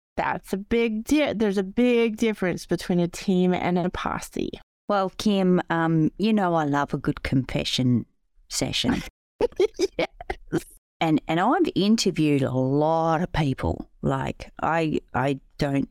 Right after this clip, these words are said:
Speaker 2: even have a number as to how many people I've interviewed.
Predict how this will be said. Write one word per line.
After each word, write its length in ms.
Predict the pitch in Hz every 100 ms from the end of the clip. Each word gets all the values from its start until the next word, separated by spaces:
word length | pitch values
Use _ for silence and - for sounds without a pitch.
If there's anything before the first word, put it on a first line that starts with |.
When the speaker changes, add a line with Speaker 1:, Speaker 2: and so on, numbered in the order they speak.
| - 151
Speaker 2:
even 200 | 151 151
have 240 | 143 165
a 60 | 160
number 720 | 156 151 151 151 147 131 - -
as 200 | 135 131
to 120 | -
how 260 | 131 - 139
many 220 | 143 135
people 380 | 131 143 - 131
I've 180 | 123 127
interviewed. 600 | 135 147 139 143 131